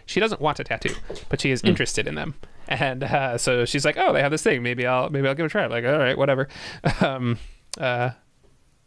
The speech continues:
Speaker 1: so yeah, I think they are much better than they used to be. Uh, so that'd be kinda neat. You can also get, uh, Adam Savage sells one. Um, he, he has tattooed on his arm a s-, uh, like, a ten-inch ruler, <laughs> and he uses it
Speaker 2: That's
Speaker 1: every day
Speaker 2: cool.
Speaker 1: 'cause he's making stuff all day, right? So he
Speaker 2: Yeah,
Speaker 1: just uses
Speaker 2: yeah.
Speaker 1: it for,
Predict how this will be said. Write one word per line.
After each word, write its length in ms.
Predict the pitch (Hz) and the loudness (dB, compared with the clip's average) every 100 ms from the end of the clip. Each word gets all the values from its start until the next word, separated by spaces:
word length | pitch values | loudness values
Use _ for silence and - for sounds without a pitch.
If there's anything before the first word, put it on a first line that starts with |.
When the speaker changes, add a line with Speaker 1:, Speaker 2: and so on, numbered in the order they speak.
| _ | _
Speaker 1:
so 140 | - 139 | -4 2
yeah, 160 | 139 | 2
I 40 | 117 | 2
think 160 | 151 | -2
they 80 | 131 | -4
are 60 | 120 | -4
much 220 | 131 - | -4 0
better 180 | 127 113 | 0 0
than 120 | 110 | -2
they 60 | 117 | -6
used 140 | 135 | -6
to 60 | - | -6
be. 160 | 135 - - - - | -6 -8 -18 -16 -8
Uh, 100 | - - - - - - | -8 -8 -18 -20 -20 -16
so 160 | - - | -4 -2
that'd 100 | 226 | -2
be 60 | |
kinda 160 | - 117 | -4 -4
neat. 220 | 117 - - - - | -4 -6 -18 -14 -2
You 140 | 143 | 0
can 100 | 175 | 2
also 220 | 196 190 | 0 -2
get, 260 | 147 135 - | 0 0 2
uh, 220 | 117 117 - | 2 0 0
Adam 180 | 156 151 | 0 2
Savage 340 | 123 135 165 | 2 2 2
sells 220 | 165 175 | 0 0
one. 260 | 190 190 190 | 0 -2 0
Um, 300 | 135 120 117 - | 0 0 -2 -4
he, 120 | 143 | -4
he 180 | - 165 | 0 0
has 440 | 165 151 147 - - | 2 2 0 -4 -6
tattooed 360 | - 139 151 143 | -4 0 2 2
on 120 | 131 | 2
his 160 | 131 131 | 0 2
arm 340 | 135 131 123 | 4 4 2
a 60 | 127 | 0
s-, 220 | - - 143 | 0 -2 0
uh, 220 | 117 110 | 0 0
like, 140 | - - | -2 -6
a 20 | |
ten-inch 320 | - 139 120 | -2 -2 -2
ruler, 460 | 110 120 135 185 190 - - - | 0 2 4 2 -2 -12 -18 -16
<laughs> 340 | - - - - | -10 -4 -2 0
and 140 | 143 | 0
he 60 | 131 | 0
uses 280 | 147 160 127 | 0 0 2
it 80 | |
Speaker 2:
That's 200 | - - | 4 4
Speaker 1:
every 60 | - | 4
day 160 | 110 120 | 2 2
Speaker 2:
cool. 80 | 101 | 0
Speaker 1:
'cause 120 | 123 | 2
he's 120 | 127 | 4
making 300 | 147 165 117 | 2 0 -2
stuff 240 | - 120 | 0 2
all 100 | 135 131 | 4 4
day, 180 | 113 117 | 2 -2
right? 180 | 120 | -4
So 120 | - 127 | -2 2
he 100 | 143 | 4
Speaker 2:
Yeah, 60 | |
Speaker 1:
just 100 | 127 | 2
uses 140 | 131 123 | 0 -2
Speaker 2:
yeah. 60 | - | -2
Speaker 1:
it 40 | |
for, 180 | 135 | -2